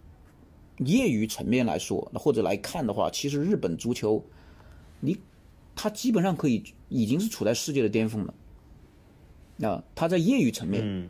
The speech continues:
Speaker 1: 啊，比如说日本人在一九六八年的这个墨西哥奥运会上就已经拿到了铜牌。啊，这是迄今为止亚洲男子足球最好的，在奥运会上取得最好的成绩。呃，那么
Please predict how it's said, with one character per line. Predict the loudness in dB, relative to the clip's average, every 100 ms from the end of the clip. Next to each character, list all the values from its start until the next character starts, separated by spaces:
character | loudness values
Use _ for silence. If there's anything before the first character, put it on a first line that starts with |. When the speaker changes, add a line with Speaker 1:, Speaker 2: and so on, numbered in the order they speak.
| -8
Speaker 1:
啊， | 0
比 | 2
如 |
说 | 4 2
日 | 4
本 | 2
人 | 2 2
在 | 2
一 | 2
九 | 2 2
六 | 2
八 | 2 0
年 | 0
的 | 0 0
这 | 0
个 | 0 0 -4 -10 -20 -20 -20 -20 -20 -20 -20 -20 -20 -8
墨 | 2 2
西 | 2
哥 | 2 2 0 -10 -8 0
奥 |
运 | 0
会 | 2
上 | 0 -2 -8 -20 -20 -20 -20 -14
就 | -2 0
已 |
经 | 2 0
拿 | 0
到 | 0
了 | 0
铜 | -4
牌。 | -8 -10 -14 -18 -20 -20 -20 -20 -6
啊， | -4
这 | 0 0
是 | 0 0
迄 | -2 -4
今 | 2 2
为 | 4
止 | 2 2
亚 | 2
洲 | 2 2 4 2
男 | 2 0
子 | -2
足 | -4 -2
球 | -2
最 | 0 0
好 | 0 0
的， | 0
在 | 0
奥 | 2
运 | 2
会 | 2
上 | 0
取 | -2
得 | -4
最 | -2
好 | -2
的 | -4
成 | -6
绩。 | -10 -10 -18 -20 -20 -20 -20 -20 -12
呃， | -4 -2
那 | 0 2
么 | 4 2